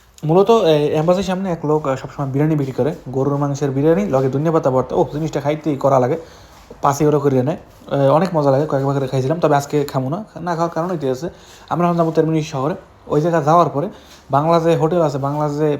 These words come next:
খাবার আছে, ওইগুলোরে খামু। এই কারণে আসলে এই জায়গাতে আমরা বিরিয়ানি টিরিয়ানি কিছু খাইনি, কারণ এই জায়গাতে যদি বিরিয়ানি খিচুড়ি এগুলো কিছু খাই,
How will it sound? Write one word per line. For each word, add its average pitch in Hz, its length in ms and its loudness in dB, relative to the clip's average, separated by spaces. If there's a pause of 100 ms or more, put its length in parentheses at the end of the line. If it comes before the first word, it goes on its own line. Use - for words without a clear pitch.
(100)
খাবার 156 240 0
আছে, 127 240 -4
ওইগুলোরে 160 380 0
খামু। 139 220 -6
এই 156 100 -2
কারণে 190 260 0
আসলে 170 240 -2
এই 160 60 0
জায়গাতে 165 220 0
আমরা 151 140 0
বিরিয়ানি 147 360 0
টিরিয়ানি 147 240 -4
কিছু 139 180 -6
খাইনি, 143 380 -4
কারণ 139 180 -8
এই 147 80 -4
জায়গাতে 170 280 -4
যদি 165 120 -4
বিরিয়ানি 160 320 -2
খিচুড়ি 156 320 -4
এগুলো 165 220 -4
কিছু 151 240 -6
খাই, 131 280 -8